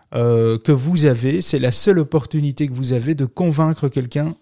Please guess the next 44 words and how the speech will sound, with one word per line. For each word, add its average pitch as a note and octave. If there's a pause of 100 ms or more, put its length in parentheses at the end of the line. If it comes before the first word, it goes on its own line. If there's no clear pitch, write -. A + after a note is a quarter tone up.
(100)
de B2+
venir D#3+
cliquer D3
sur C3
votre D#3
résultat C3
et C3
pas C3+
celui C3+ (380)
qui B2+
est -
juste C3+
au-dessus C3+
ou B2
juste D3
en B2+
dessous A#2+
de A2
vous B2+
dans C3
la A2+
page B2+
de, A2+
des A#2
résultats A2+
de A#2
Google. G#2+ (340)
Donc B2
c'est -
vrai D3+
que, C#3 (480)
euh, A2+
quelque C3
part, D#3+
c'est C3
là C#3+
où D3
vous C3
devez A#2+
être -
incitatif D3+ (280)
pour C#3
donner C3+
envie B2+